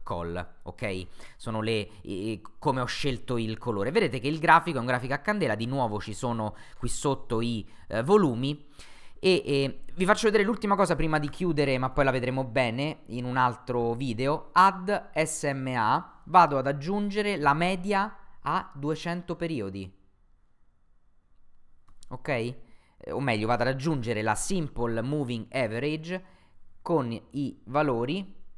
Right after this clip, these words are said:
venti, cinquanta, centottantanove. Eseguo, vi rifaccio vedere il grafico, zoom,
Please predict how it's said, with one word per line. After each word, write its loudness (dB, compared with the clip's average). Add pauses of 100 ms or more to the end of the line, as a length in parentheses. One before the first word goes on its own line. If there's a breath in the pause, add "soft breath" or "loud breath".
(1700)
venti, -6 (1120)
cinquanta, -2 (260)
centottantanove. -6 (1800)
Eseguo, 0 (480)
vi -6
rifaccio -2
vedere -2
il -8
grafico, 0
zoom, -6